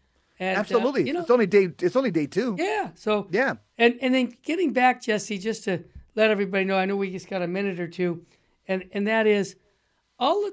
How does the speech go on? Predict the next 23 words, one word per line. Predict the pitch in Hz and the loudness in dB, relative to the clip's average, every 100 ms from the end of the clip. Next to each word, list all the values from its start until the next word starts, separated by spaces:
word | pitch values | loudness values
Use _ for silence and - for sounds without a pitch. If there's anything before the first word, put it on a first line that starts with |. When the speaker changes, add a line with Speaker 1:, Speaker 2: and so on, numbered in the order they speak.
| - | -10
Speaker 1:
things | 233 262 247 | -10 -8 -8
that | 247 | -8
we | 220 208 | -4 -4
do | 180 208 | -2 -2
here | 185 - 202 185 180 - | -2 -2 0 0 -2 -4
at | 170 | -4
V | 165 196 | -2 0
M | 196 185 | 0 0
P | 185 180 | -4 0
R, | 185 175 156 | 2 2 0
it's | 190 180 - | -4 -10 -6
all | 233 262 339 | -2 -2 0
about | 214 214 214 | -2 -2 -4
salvation. | - 190 175 185 190 185 160 - - - | -4 -2 0 0 -2 -2 -10 -12 -20 -10
Some | 240 233 | -8 0
people | 226 226 190 | -2 0 -6
just | 190 180 | -6 -6
text | - 202 | -6 -2
me, | 190 | -2
"Hey, | |
you're | 240 208 | -2 0
talking | 208 220 214 | -2 -2 -4
politics." | 170 202 226 214 180 180 | -4 -2 -2 -4 -8 -10